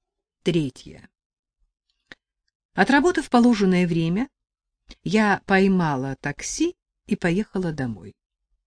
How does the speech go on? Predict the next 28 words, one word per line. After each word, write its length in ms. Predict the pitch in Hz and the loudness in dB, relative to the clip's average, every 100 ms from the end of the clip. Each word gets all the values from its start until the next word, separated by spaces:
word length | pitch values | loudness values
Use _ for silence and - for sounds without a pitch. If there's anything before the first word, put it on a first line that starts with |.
| _ _ _ - - | _ _ _ -8 4
Мне 300 | 240 262 262 | 6 8 6
хотелось 680 | 254 - 240 233 - - - | -2 0 -2 -2 -4 -12 -8
вздремнуть 760 | 180 190 170 220 233 254 277 - | -4 -4 0 4 6 6 2 -2
хотя 240 | 190 220 | -6 -4
бы 100 | 202 | -6
пару 260 | 202 294 269 | -6 -8 -8
часиков 600 | - 151 143 156 170 165 | -8 -8 -8 -8 -8 -6
перед 240 | 214 226 | -4 -2
тем, 180 | - 240 | -2 -2
как 220 | 202 190 | -2 -4
идти 240 | 185 - 185 | -4 -4 -8
к 60 | |
Сергею. 600 | - 160 117 107 123 - _ _ _ _ _ _ _ _ _ | -6 -8 -8 -12 -16 -18 _ _ _ _ _ _ _ _ _
Лифт 520 | 240 320 320 - - - | 2 2 2 -8 -18 -8
благополучно 880 | 165 190 180 180 175 175 - 170 | 0 2 2 0 0 -2 -4 -6
стоял 400 | 170 - 165 160 | -6 -4 -4 -4
на 160 | 156 170 | -4 -6
первом 500 | - 170 147 147 160 | -4 -4 -2 -4 -4
этаже, 460 | 165 180 196 330 330 | -2 -2 -2 -2 0
но 400 | 247 233 226 233 _ _ _ | 2 4 2 -2 _ _ _
сесть 560 | - - 254 220 - | -6 4 4 4 -2
в 60 | 208 | 2
него 280 | 226 220 220 | 2 4 2
я 140 | 220 | 2
так 220 | 214 208 | -2 -4
и 40 | 208 | -2
не 120 | 202 | -2
решилась. 720 | 208 196 - 113 113 - - | -2 -8 -10 -12 -12 -18 -18